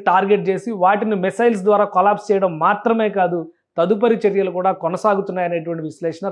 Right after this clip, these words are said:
రాజ్నాథ్ సింగ్ చేశారు. దానికి తగ్గట్టుగానే పాకిస్తాన్లో జరుగుతున్నటువంటి పరిణామాలు పాకిస్తాన్ని కలవరపరుస్తున్నాయి తీవ్రంగా. ఎయిర్ డిఫెన్స్ సిస్టమ్ మొత్తం కొలాప్స్ కావడంతో పాకిస్తాన్లో ఉన్నటువంటి అంతర్గత తీవ్రవాదులు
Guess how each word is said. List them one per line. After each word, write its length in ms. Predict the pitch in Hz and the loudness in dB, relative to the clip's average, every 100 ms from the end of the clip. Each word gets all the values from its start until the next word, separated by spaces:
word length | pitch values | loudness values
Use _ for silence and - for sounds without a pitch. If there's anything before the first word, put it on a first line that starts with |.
| 156 | -2
రాజ్నాథ్ 360 | 160 165 165 | -2 -2 -6
సింగ్ 180 | 165 143 | -8 -10
చేశారు. 260 | 156 151 220 220 | -8 -6 -2 0
దానికి 180 | 190 156 | 0 0
తగ్గట్టుగానే 540 | 175 180 214 220 226 277 285 _ _ 196 | 0 0 2 2 2 0 -4 _ _ 2
పాకిస్తాన్లో 500 | 214 233 262 240 226 | 2 2 2 2 2
జరుగుతున్నటువంటి 680 | 208 214 208 202 196 196 190 180 - _ _ | 2 2 0 -4 -2 -2 -2 -6 -8 _ _
పరిణామాలు 540 | 180 220 240 220 202 208 208 | 0 2 2 2 2 2 2
పాకిస్తాన్ని 600 | 180 180 202 - 185 185 190 - | 2 2 -2 0 0 0 -6 -4
కలవరపరుస్తున్నాయి 800 | 175 214 240 202 175 - 175 175 - _ | 0 2 2 0 -4 -6 -6 -6 -10 _
తీవ్రంగా. 440 | 175 190 185 175 214 - _ _ 180 | -2 0 0 0 -2 -4 _ _ 0
ఎయిర్ 180 | 233 285 247 | 2 4 4
డిఫెన్స్ 360 | 247 247 240 226 - | 4 2 2 -2 -2
సిస్టమ్ 340 | 220 - 214 175 | -2 -2 -2 0
మొత్తం 260 | 190 - 254 202 | -2 0 0 2
కొలాప్స్ 340 | 202 233 233 226 196 | 2 4 2 0 2
కావడంతో 420 | 185 180 175 190 - - _ 160 | 4 2 0 -2 -4 -14 _ 2
పాకిస్తాన్లో 560 | 196 220 233 233 208 202 | 2 0 0 0 4 2
ఉన్నటువంటి 380 | 190 180 185 185 - 160 | 2 -2 -2 -2 -4 -4
అంతర్గత 440 | 208 226 220 214 208 - | -2 -2 0 -2 -2 2
తీవ్రవాదులు 500 | 196 208 202 196 196 | 4 4 4 2 2